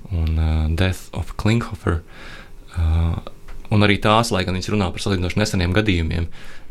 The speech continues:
tomēr ar tā, viņas runā par lietām pagātnē, kas jau ir notikušas. Tāpēc, uh, nu, ja taisīt tādu nelielu izmēra, uh, nestandarta darbu,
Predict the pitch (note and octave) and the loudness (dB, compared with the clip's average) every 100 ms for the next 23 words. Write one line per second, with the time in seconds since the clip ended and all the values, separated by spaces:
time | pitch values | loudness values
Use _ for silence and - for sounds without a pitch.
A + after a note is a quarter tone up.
0 | - - G2 F2+ F2+ - - G2+ - - | -8 -2 2 2 2 -2 -4 -2 -2 -8
1 | - F#2 F#2 F#2+ - - G2 - - - | -4 0 2 0 -2 -8 -10 -10 -12 -12
2 | - - - G#2 F2 - F#2+ G#2 E2 D#2 | -4 -2 4 4 4 2 4 4 2 0
3 | G2 F2 D#2 F2 F2+ - - F2+ F2+ F#2+ | 0 0 -2 0 4 4 6 4 4 2
4 | - - F#2 - - - - - - - | 2 0 -2 -2 -4 -4 -4 -4 -2 -4
5 | - - - - G2 F2 - - F2+ E2+ | -4 -2 0 4 4 4 2 2 2 2
6 | F2 E2+ - G#2 G2+ G2 E2+ - - - | 2 0 -2 2 2 2 -2 -6 -8 -8
7 | - - - - - - F2 F#2 F#2+ - | -8 -6 -6 -6 -6 -2 0 4 4 2
8 | F2 F2 F2+ G2+ F#2+ F2 G#2 F#2+ F2 E2+ | 0 2 4 4 4 4 4 4 4 2
9 | E2+ - - - - - F#2+ F2 F#2+ G#2 | 0 -4 -12 -14 -14 -6 0 4 4 4
10 | F2+ E2+ E2+ D#2+ F#2+ G2+ G#2 F2 F#2+ F2+ | 2 0 -2 -2 2 4 2 0 -2 -2